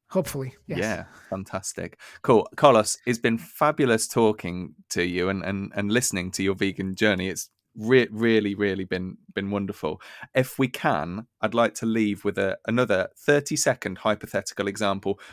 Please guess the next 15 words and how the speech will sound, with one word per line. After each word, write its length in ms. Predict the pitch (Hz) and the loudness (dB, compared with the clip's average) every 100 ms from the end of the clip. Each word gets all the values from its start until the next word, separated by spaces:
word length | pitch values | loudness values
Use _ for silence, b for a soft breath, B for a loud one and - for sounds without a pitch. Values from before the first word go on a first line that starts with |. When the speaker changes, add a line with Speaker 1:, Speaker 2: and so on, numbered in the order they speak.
| B | B
Speaker 2:
We're 80 | 117 | -2
gonna 200 | 117 113 | 2 2
imagine 600 | 117 131 123 - 92 101 b b b _ | 4 4 2 2 -2 -2 b b b _
that 160 | 110 95 | 0 2
we're 120 | 110 | 4
in 120 | 120 | 4
a 40 | 110 | 4
lift 460 | 110 95 - - | 4 2 0 -16
and 160 | - 107 | -6 -2
the 60 | 107 | 2
lift 240 | 113 - | 0 0
door 240 | 120 110 | 2 2
has 100 | 98 | 2
just 240 | - 98 - | -2 -4 2
opened 600 | 110 110 - 90 92 | 4 4 -2 -8 -8